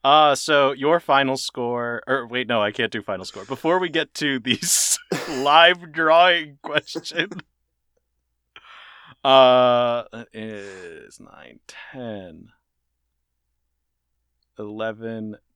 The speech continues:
twelve total points. And then on the live drawing, what I was attempting to draw was a cow destroying a gas station to eat the attendant, while Tulip, <laughs> the Yorkie, kills a cop with a shotgun,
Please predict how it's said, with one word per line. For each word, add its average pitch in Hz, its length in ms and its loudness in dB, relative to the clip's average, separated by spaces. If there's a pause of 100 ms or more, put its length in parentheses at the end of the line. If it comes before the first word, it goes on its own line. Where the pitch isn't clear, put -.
twelve 147 680 0
total 151 340 -4
points. - 720 -6 (1120)
And 135 140 -6
then 143 60 -2
on 139 80 -2
the 131 80 0
live 143 360 4
drawing, 143 540 0
what 143 160 -2
I 151 160 6
was 143 240 -2 (100)
attempting 143 720 -2
to 127 100 -8
draw 92 400 -4 (300)
was 139 160 -2
a 123 120 0
cow 151 680 4
destroying 180 760 -2
a 165 80 -4
gas 156 360 4
station 110 600 -8 (240)
to 151 160 -16
eat 156 220 -10
the 135 100 0
attendant, 127 720 -6 (360)
while 139 200 0
Tulip, 202 600 -4 (200)
<laughs> - 140 -20
the 139 360 -2
Yorkie, 143 520 -2 (460)
kills 185 280 0
a 147 80 -6
cop 190 340 4
with 151 140 -8
a 135 60 -4
shotgun, 139 760 0